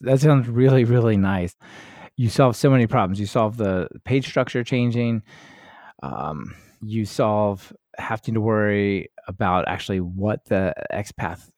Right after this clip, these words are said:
queries are. You know, you just solve the language problem. Uh, it sounds really, really nice to have, <laughs> have this page object. All right. This is just, everything we've talked about so far is just Selenium. And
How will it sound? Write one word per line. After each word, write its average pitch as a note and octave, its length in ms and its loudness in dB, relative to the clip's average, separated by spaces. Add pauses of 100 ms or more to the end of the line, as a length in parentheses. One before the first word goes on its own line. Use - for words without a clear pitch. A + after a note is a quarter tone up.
(100)
queries G2 500 -2 (100)
are. B2 520 -4 (320)
You A2+ 100 -4
know, F#2+ 100 0
you F#2 140 -2
just - 220 -16
solve G#2 220 0
the F2+ 100 -4
language B2+ 400 0
problem. A#2+ 360 0
Uh, - 40 -2
it G#2+ 220 -2
sounds C#3 220 2
really, B2 320 0
really G#2+ 240 0
nice F#2+ 300 -2
to F#2 100 -6
have, F2+ 320 -2 (440)
<laughs> G2+ 200 -8
have A2+ 200 -2
this F#2+ 140 -2
page G2 220 -2
object. F2 420 -2 (300)
All D#3+ 80 2
right. C3+ 180 0 (280)
This D3 340 2
is D#3+ 120 4
just, C3+ 440 2 (160)
everything D3+ 300 2
we've C#3 100 2
talked B2 240 -2
about A2 240 2
so A2 140 -2
far F#2+ 220 0
is F#2 100 -4
just C3 400 -2
Selenium. F#2 580 -2
And F2+ 120 -6